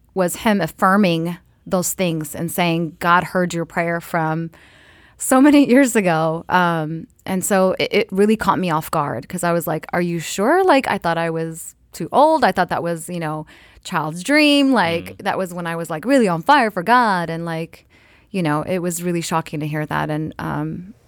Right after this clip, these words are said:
Speaker 1: specifically when he said, you know, "You have a heart for, um, a specific type of, like, part of the nation," you
Speaker 2: Mm-hmm.
Speaker 1: know,
Speaker 2: Like a people
Speaker 1: um,
Speaker 2: group.
Speaker 1: people group. Yeah,
Speaker 2: Yeah.
Speaker 1: that's what it was.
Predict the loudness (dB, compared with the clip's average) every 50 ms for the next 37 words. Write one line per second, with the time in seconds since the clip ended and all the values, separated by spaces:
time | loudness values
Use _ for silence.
0 | _ _ -14 -10 -10 0 0 0 2 4 2 4 2 2 2 2 0 2 2 0
1 | -2 -2 -2 0 0 0 2 0 -2 -2 -2 -2 -2 -4 -4 0 0 2 2 2
2 | 0 0 0 0 2 2 2 -2 -4 -18 -20 -20 -20 _ _ _ -20 _ _ 0
3 | 2 2 4 4 4 2 0 0 -2 -4 -4 -4 -4 -4 -6 -8 -10 -12 _ _
4 | _ _ -14 _ _ _ -6 -6 -2 -2 -2 -2 0 -2 -2 -4 0 0 0 0
5 | 2 0 0 0 -2 -4 -8 -14 -16 -16 -18 -16 -10 -8 -8 -8 -8 -10 _ -18
6 | _ _ 0 2 2 2 2 0 0 -2 0 -2 -2 -2 2 4 4 4 4 0
7 | -4 -8 -12 -10 -6 -4 -2 0 0 0 -2 -2 -4 -2 0 2 2 2 2 2
8 | 0 -2 -2 -4 -4 -4 -8 -14 -20 -20 -6 _ 2 2 4 2 0 0 0 -2
9 | -2 0 0 0 2 2 2 0 -2 -4 -4 -6 -4 -4 -2 -2 -2 -2 -2 -4